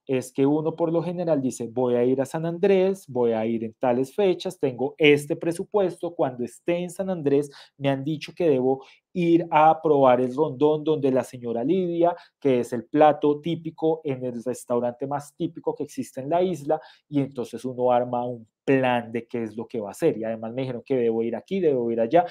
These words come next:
entonces me puedo gastar esto acá, me puedo gastar esto acá, y uno sabe más o menos cómo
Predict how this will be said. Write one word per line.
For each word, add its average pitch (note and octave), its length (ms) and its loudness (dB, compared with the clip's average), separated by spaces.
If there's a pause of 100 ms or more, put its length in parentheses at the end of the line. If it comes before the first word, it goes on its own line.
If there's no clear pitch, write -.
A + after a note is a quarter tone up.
(180)
entonces B2+ 300 -4
me B2+ 60 -4
puedo B2 200 2
gastar A#2 360 -2
esto A2 180 -10
acá, F3+ 180 2
me E3+ 120 -2
puedo A#2 180 2
gastar A2+ 320 -4
esto G#2+ 200 -10
acá, G3 220 4
y E3+ 100 -2
uno C#3 120 -6
sabe D#3 240 0
más D#3 340 0
o E3+ 60 -8
menos D#3+ 300 -4 (320)
cómo F3 420 4